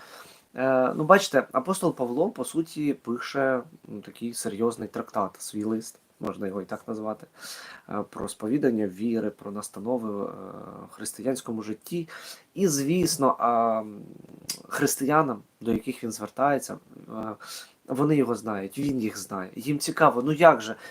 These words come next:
він в кайданах, да, а як йому, погано чи добре, які в нього умови? Ну, от про,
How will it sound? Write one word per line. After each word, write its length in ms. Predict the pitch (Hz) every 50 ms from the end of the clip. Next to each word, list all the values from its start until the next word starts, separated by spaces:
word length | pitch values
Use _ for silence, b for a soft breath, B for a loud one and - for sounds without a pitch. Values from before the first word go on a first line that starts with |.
| B B
він 160 | - 147 175 185
в 80 | -
кайданах, 560 | - 196 185 160 151 151 143 131 110 113 110
да, 180 | 123 135 123 -
а 80 | - 135 131
як 280 | 165 156 135 - -
йому, 280 | 120 110 110 107 101 - B B B B B _
погано 420 | - 151 151 147 131 113 - 107
чи 160 | 104 - 135 135
добре, 360 | 131 147 139 120 107 107 113
які 220 | 113 - - 156
в 80 | 143 143
нього 220 | 151 151 147 147
умови? 380 | 143 143 139 127 117 104 - 104 B B B B B -
Ну, 100 | - 165
от 160 | 151 123 -
про, 460 | - 139 147 143 139 135 131 117 -